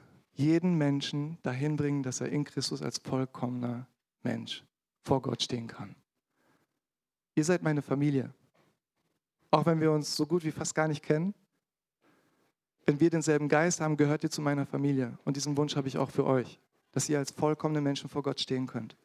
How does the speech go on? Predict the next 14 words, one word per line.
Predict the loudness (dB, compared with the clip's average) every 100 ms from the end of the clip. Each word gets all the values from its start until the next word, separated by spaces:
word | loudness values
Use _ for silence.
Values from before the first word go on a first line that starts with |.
| _ _ _ _ _ _ _ _ _ -2
Eine | 0
ausgewogene | 2 0 0 0 0 2 0
Ernährung. | 0 0 -2 -2 -6 -12 _ _ _ _ _ _ _ _ -20 _ _ _ _ _ _ _ _ _ _ _ _ _ _ _ _ _ _
Nicht | -4 0
nur | -2
Milch, | 2 2 0
sondern | -2 -4
feste | -4 -6 -6
Speise | -4 -2 -2 -2
auch. | -6 -8 -10 -20 _ _ _ _ _ _ _ _ _ _ -20 -20 -20 _ _ _ _ _ _ _ -2
Okay, | 0 2 -2 -2 0
die | 0 0 -2
Familie | 0 2 2 2
Gottes | 2 0 -2 -6